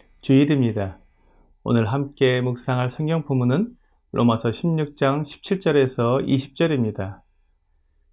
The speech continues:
"형제들아, 내가 너희를 권하노니 너희가 배운 교훈을 거슬러 분쟁을 일으키거나 거치게 하는 자들을 살피고 그들에게서 떠나라.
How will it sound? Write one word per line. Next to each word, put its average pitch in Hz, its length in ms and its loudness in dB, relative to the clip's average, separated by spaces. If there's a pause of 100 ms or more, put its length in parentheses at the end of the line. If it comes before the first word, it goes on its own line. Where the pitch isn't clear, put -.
"형제들아, 156 760 4
내가 127 240 4
너희를 127 500 6
권하노니 131 800 2
너희가 123 420 2
배운 123 360 2
교훈을 131 500 4
거슬러 135 480 2
분쟁을 156 480 2
일으키거나 143 800 0 (420)
거치게 143 440 0
하는 139 220 4
자들을 131 380 4
살피고 143 600 0 (360)
그들에게서 113 840 2
떠나라. 123 480 2